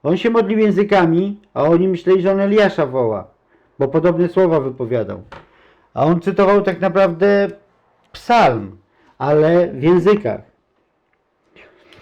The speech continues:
Wtedy ktoś podbiegł, napełnił gąbkę ocet i włożywszy na trzcinę, dał mu pić, mówiąc: „Przestańcie, zobaczymy, czy przyjdzie Eliasz,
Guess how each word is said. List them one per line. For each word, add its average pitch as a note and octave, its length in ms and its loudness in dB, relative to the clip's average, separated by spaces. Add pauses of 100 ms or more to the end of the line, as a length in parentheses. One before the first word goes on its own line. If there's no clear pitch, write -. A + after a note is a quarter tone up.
(1600)
Wtedy F#3+ 280 0
ktoś G#3+ 200 0
podbiegł, G3+ 360 0
napełnił F#3+ 380 2
gąbkę F#3 320 2
ocet F#3+ 280 -2
i F3 60 -4
włożywszy E3 420 0
na F3 100 2
trzcinę, F3 440 -2
dał E3 160 2
mu D#3+ 140 0
pić, E3 260 -8
mówiąc: D3 360 -2
„Przestańcie, D#3+ 800 -2
zobaczymy, E3 520 0
czy G3+ 120 -6
przyjdzie G3 520 0
Eliasz, D#3 640 0